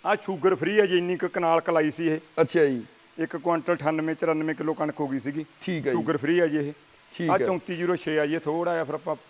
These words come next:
Speaker 1: ਹਜੇ ਨਵਾਂ ਕੰਮ ਕਰਕੇ ਹੀ ਆਪਾਂ
Speaker 2: ਬਿਲਕੁਲ
Speaker 1: ਥੋੜ੍ਹੇ
Speaker 2: ਜੀ,
Speaker 1: ਥੋੜ੍ਹੇ ਪੈਸੇ ਲੈ
Speaker 2: ਬਿਲਕੁਲ।
Speaker 1: ਲਏ ਸੀ।
Speaker 2: ਨਹੀਂ, ਨਹੀਂ, ਠੀਕ ਹੈ ਜੀ।
Speaker 1: ਆ ਅੱਠ ਸੌ ਛੱਬੀ,
Speaker 2: ਤੁਹਾਡੀ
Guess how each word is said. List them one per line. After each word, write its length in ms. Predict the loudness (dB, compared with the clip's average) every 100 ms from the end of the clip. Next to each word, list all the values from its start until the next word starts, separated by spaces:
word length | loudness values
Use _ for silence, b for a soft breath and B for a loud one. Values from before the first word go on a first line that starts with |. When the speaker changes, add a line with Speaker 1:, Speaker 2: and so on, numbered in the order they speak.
| _ _ _
Speaker 1:
ਹਜੇ 120 | -4 -4 -6 -12
ਨਵਾਂ 240 | -6 -4 -4
ਕੰਮ 200 | -4 -4
ਕਰਕੇ 300 | -4 -4 0
ਹੀ 40 |
ਆਪਾਂ 120 | 0
Speaker 2:
ਬਿਲਕੁਲ 200 | 2 0
Speaker 1:
ਥੋੜ੍ਹੇ 60 | 0
Speaker 2:
ਜੀ, 60 |
Speaker 1:
ਥੋੜ੍ਹੇ 180 | 0 0
ਪੈਸੇ 220 | 0 2
ਲੈ 60 | 0
Speaker 2:
ਬਿਲਕੁਲ। 160 | 0 -2
Speaker 1:
ਲਏ 160 | 0
ਸੀ। 20 |
Speaker 2:
ਨਹੀਂ, 0 |
ਨਹੀਂ, 120 | 0 -2
ਠੀਕ 240 | -4 -4
ਹੈ 80 | -2
ਜੀ। 200 | -2 -4 -12 _ _
Speaker 1:
ਆ 120 | 0 0
ਅੱਠ 80 |
ਸੌ 140 | 2 2
ਛੱਬੀ, 80 | 2
Speaker 2:
ਤੁਹਾਡੀ 380 | -2 -2 -4